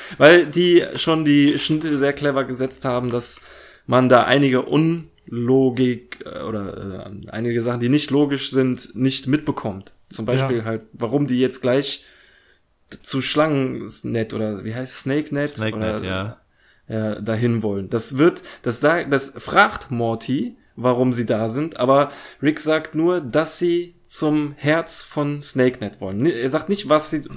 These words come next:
Speaker 1: da machen. Und
Speaker 3: Mhm.
Speaker 1: so, sobald die da ankommen, meint er, „Scheiße, die sind ja noch gar nicht so weit, die haben ja noch gar keine Zeitmaschine, fuck.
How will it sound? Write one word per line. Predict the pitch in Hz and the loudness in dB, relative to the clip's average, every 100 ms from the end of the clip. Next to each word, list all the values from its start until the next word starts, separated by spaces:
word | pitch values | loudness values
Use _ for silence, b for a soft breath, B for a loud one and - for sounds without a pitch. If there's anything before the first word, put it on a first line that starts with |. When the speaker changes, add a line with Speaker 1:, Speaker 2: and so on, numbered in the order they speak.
| - | -4
Speaker 1:
da | 127 | -4
machen. | 113 104 107 | -2 -4 -4
Und | |
Speaker 3:
Mhm. | 113 | -4
Speaker 1:
so, | 117 131 151 | -2 -4 -4
sobald | 131 151 151 | -2 -2 -2
die | |
da | 127 | -4
ankommen, | 151 160 | -4 -4
meint | 151 147 | -4 -4
er, | |
„Scheiße, | - 202 190 185 175 | -6 -4 -2 -2 -4
die | |
sind | 170 | -2
ja | 196 | -2
noch | 175 160 | -2 0
gar | 165 | -2
nicht | 165 | -2
so | 160 | -2
weit, | 160 160 | -2 -2
die | |
haben | 175 | -4
ja | 185 | -4
noch | 160 | -6
gar | 151 | -8
keine | - 139 | -8 -8
Zeitmaschine, | - 147 131 - 139 | -4 -4 -4 -6 -8
fuck. | - 160 | -4 -6